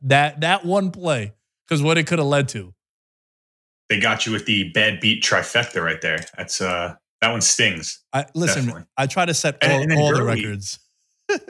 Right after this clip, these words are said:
Speaker 2: And Gurley most famously afterwards said, "I don't give a fuck about the spread." Remember that? In
Speaker 1: Yeah,
Speaker 2: the interview,
Speaker 1: yeah,
Speaker 2: he's
Speaker 1: yeah,
Speaker 2: like, "I don't
Speaker 1: yeah.
Speaker 2: care about the spread." <laughs>
Speaker 1: Yeah,
Speaker 2: So
Speaker 1: yeah.
Speaker 2: he's kicking you while you're down. It's even worse, you know? <laughs>
Speaker 1: Man,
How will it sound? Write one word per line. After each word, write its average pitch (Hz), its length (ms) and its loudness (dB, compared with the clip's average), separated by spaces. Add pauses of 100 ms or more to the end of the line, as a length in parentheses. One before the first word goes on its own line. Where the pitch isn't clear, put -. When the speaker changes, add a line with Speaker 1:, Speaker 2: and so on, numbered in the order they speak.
(360)
Speaker 2:
And 123 120 2
Gurley 160 320 0
most 127 260 -4
famously 139 460 0
afterwards 107 560 2
said, 101 240 2
"I 110 120 2
don't 143 160 0
give 101 100 -4
a 90 60 -4
fuck - 260 -6
about 87 240 -2
the 87 60 -10
spread." 101 420 0
Remember 98 280 0
that? 151 160 2
In - 60 2
Speaker 1:
Yeah, 208 60 4
Speaker 2:
the 214 120 4
interview, - 180 4
Speaker 1:
yeah, - 60 4
Speaker 2:
he's - 80 4
Speaker 1:
yeah, 190 40 2
Speaker 2:
like, 190 100 4
"I 202 40 6
don't 185 140 6
Speaker 1:
yeah. 104 100 0
Speaker 2:
care 98 100 -2
about 92 200 0
the - 80 -16
spread." - 420 0 (240)
<laughs> - 0 -
Speaker 1:
Yeah, 139 380 2
Speaker 2:
So - 420 0
Speaker 1:
yeah. 139 60 2
Speaker 2:
he's 156 140 0
kicking 165 320 0
you 147 120 4
while 131 140 2
you're 117 140 2
down. 131 300 2
It's 104 140 0
even 117 240 0
worse, 120 320 0
you 92 80 0
know? 110 180 0 (500)
<laughs> 190 80 4 (1300)
Speaker 1:
Man, 90 460 -2